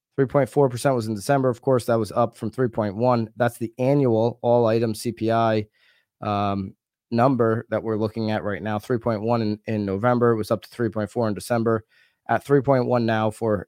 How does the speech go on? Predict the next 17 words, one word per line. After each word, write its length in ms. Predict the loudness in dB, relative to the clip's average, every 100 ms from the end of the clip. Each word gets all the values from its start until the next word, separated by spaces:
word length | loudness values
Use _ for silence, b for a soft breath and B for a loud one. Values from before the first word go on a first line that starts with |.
| -8
January. 760 | -2 0 2 2 2 2 0 -4 _ _
The 80 | -2
expectation, 640 | -2 -2 -2 2 0 0 0
though, 180 | 0 2
was 340 | 0 -2 -6 _
two 140 | -8 -6
point 260 | -6 -4
nine. 260 | -2 0 -2
That's 180 | -4 -4
where 80 |
you 80 | -2
have 100 | -2
the 80 | -2
markets 540 | -2 -2 -4 -10 -14 -20 _ _ _ -4
reacting 520 | 0 2 0 -4 -10
to 160 | -8 -6
that. 400 | -2 -2 -2